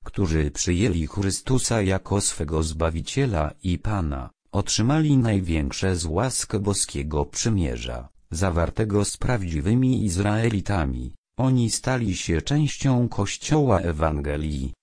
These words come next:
otrzymując szczególny stan łaski, przedstawiony w przypowieści przez łono Abrahama. Ta przypowieść, jak wskazuje kontekst i list do Rzymian, rozdział jedenasty,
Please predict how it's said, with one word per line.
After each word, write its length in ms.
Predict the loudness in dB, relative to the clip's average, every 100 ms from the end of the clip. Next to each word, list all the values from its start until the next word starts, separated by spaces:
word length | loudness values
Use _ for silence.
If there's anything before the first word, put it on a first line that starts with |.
| -4
otrzymując 840 | -2 0 0 2 0 0 0 -2 -6
szczególny 800 | -8 -4 -2 -2 2 2 4 2
stan 400 | 0 -2 -2 -2
łaski, 640 | -2 -2 -2 -4 -6 -14 -16 _ _
przedstawiony 880 | -4 -4 -2 -2 -2 2 2 4 2
w 140 | 0
przypowieści 960 | -6 -6 0 0 0 -2 -4 -6 -4 -4
przez 360 | -4 -4 -2 -2
łono 440 | 0 0 0 0
Abrahama. 920 | 0 2 0 0 -6 -6 -6 -6 -8 -14 _ _ _ _ _ -6
Ta 140 | -4 -2
przypowieść, 1000 | -4 -4 2 2 2 -2 -4 -12 -16 -18 _ -8
jak 340 | -2 -2 -2
wskazuje 720 | -6 0 0 2 2 4 2
kontekst 840 | 2 2 2 2 0 0 -4 -6 -4
i 140 | -2
list 420 | 0 0 0 -4
do 180 | -2 0
Rzymian, 580 | 0 0 0 0 2 2
rozdział 640 | 2 2 0 0 2 2
jedenasty, 840 | 2 2 2 2 2 -2 -4 -8